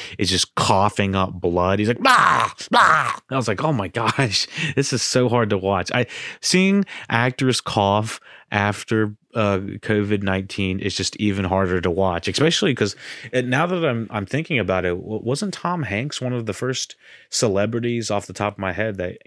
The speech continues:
uh, was reported to have covid nineteen? So it's just hard to watch this at some points.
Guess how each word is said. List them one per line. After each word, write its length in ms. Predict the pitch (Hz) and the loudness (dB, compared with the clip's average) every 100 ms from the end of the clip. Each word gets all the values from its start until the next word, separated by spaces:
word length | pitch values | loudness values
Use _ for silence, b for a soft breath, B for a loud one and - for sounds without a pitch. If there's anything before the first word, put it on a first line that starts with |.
| - - | -18 -12
uh, 100 | 104 | -10
was 340 | 98 95 90 | -6 -4 -4
reported 400 | 98 87 104 104 | -6 -6 -4 -4
to 60 | 92 | -4
have 280 | 95 113 113 | -2 -2 -2
covid 320 | - 92 87 | -2 0 -2
nineteen? 460 | 87 85 - 87 85 | -6 -10 -8 -8 -6
So 160 | 87 | -4
it's 100 | 85 | -4
just 140 | 123 - | -4 -4
hard 380 | - 104 107 | 0 2 4
to 80 | 98 | 2
watch 420 | 87 87 104 - | 2 2 2 0
this 380 | - 87 - - _ B B B | -6 -6 -6 -8 _ B B B
at 120 | - - | -8 -2
some 200 | 92 85 | -2 -2
points. 440 | 90 80 - - | -6 -6 -6 -10